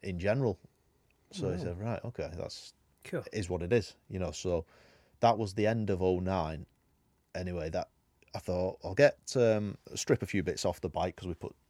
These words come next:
Speaker 1: you know, the data logger and a few fancy bits on and stuff like that, and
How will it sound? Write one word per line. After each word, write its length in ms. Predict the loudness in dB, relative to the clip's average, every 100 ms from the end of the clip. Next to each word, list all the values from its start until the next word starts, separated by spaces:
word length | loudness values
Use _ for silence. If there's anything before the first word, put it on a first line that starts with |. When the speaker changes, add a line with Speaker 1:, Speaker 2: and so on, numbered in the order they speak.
| -14
Speaker 1:
you 80 |
know, 100 | -10
the 60 | -6
data 320 | -4 -4 -4
logger 260 | -6 -4 -4
and 100 | -2
a 120 | 0
few 380 | 4 6 6 4
fancy 320 | 0 -2 0 2
bits 260 | 2 0
on 100 | -4
and 80 | -6
stuff 240 | -6 -2
like 180 | 2 2
that, 240 | 4 2 2
and 140 | -6